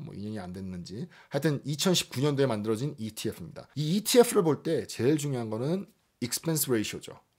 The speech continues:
보시면 영점삼 프로 정도 괜찮습니다. 아크에서 나오는 이티에프들이 영점칠오 퍼센트, 그리고 비싼 거 나오면 영점구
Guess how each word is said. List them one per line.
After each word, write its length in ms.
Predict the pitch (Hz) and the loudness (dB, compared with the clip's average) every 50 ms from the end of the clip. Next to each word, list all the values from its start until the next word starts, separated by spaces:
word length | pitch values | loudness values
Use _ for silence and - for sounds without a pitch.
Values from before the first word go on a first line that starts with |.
| _ - | _ -10
보시면 560 | 110 104 - 135 131 143 156 175 190 208 202 - - - | -8 -4 -4 -2 0 2 4 4 4 2 0 -6 -6 2
영점삼 720 | 117 127 139 165 180 175 - 208 190 190 180 - - 190 196 | 6 8 8 8 6 2 2 2 4 4 4 2 2 0 -2
프로 200 | - - 185 170 | 2 2 2 2
정도 400 | 135 120 107 95 - - - _ _ | 4 2 -4 -4 -8 -12 -16 _ _
괜찮습니다. 840 | - 113 131 139 143 - 190 170 - - 110 92 - - - - - - | 0 2 2 2 4 4 4 4 4 0 -4 -6 -12 -14 -18 -20 -12 0
아크에서 640 | - 120 143 156 - - - 208 196 185 165 185 165 | 4 6 6 6 4 0 2 4 4 6 6 4 4
나오는 280 | 156 147 147 147 143 | 4 2 2 0 0
이티에프들이 840 | 123 113 113 - - - 151 139 - - 123 117 135 143 151 147 131 107 | -2 -2 -4 -4 -2 -2 -2 -2 -2 -6 -6 -2 -2 0 0 0 0 0
영점칠오 1040 | 104 110 123 127 120 _ _ - - 151 156 160 151 - - - - 208 208 202 | -2 -2 -2 -4 -8 _ _ -6 -2 0 0 0 -2 -2 -2 0 2 0 0 0
퍼센트, 500 | - - 160 139 202 196 - _ - - - | 0 -4 -4 -4 -4 -8 -10 _ -18 -18 -16
그리고 220 | 110 - 110 - | -12 -12 -12 -10
비싼 380 | - - 101 - - 160 160 156 | -8 -6 -6 -2 -2 -2 0 0
거 60 | 156 | 0
나오면 280 | 147 139 135 131 123 107 | 0 0 0 0 -2 -2
영점구 600 | 101 107 117 117 - 160 160 156 139 - - | -2 -4 -6 -6 -4 -4 -4 -4 -4 -8 -16